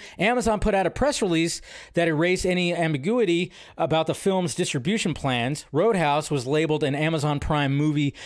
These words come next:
uh, video movie, and Salk touted the appeal for our global audience. Lyman and Silver both signed off on the press release, with Lyman gushing, "I'm thrilled to put my own spin on the beloved Roadhouse legacy,"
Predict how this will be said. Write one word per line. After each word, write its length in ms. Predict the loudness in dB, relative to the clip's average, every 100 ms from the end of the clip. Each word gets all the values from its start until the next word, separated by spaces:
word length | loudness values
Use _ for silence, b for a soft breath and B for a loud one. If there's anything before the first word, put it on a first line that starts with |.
| B
uh, 220 | 0 0
video 340 | 0 0 2 2
movie, 420 | 0 2 0 0
and 100 | -2
Salk 420 | 0 0 0 -2 -6
touted 480 | -2 0 2 0 0
the 100 | -2
appeal 420 | 0 0 2 2
for 200 | 0 0
our 160 | 0 0
global 420 | 0 0 2 0
audience. 500 | 2 2 0 -2 -4
Lyman 300 | -2 0 0
and 100 | 0
Silver 320 | 2 2 2 0
both 200 | 0 0
signed 280 | 0 0
off 240 | 2 2 0 B B B B
on 240 | 2 2
the 80 | 0
press 380 | 0 0 0 -2
release, 400 | 0 0 -2 -6 b b
with 440 | 0 2 2 0 -12 b b
Lyman 600 | 0 2 2 0 0 -4 -8 -6
gushing, 500 | 0 2 2 0 0 0
"I'm 160 | -2 -2
thrilled 460 | 0 2 2 2
to 100 | -2
put 360 | -2 0 0 -2
my 200 | -2 0
own 180 | 0 -2
spin 480 | -4 0 0 2
on 140 | 0 0
the 40 |
beloved 380 | 0 0 0 0
Roadhouse 500 | 2 2 2 0 -2
legacy," 600 | 0 0 0 0 -2 -2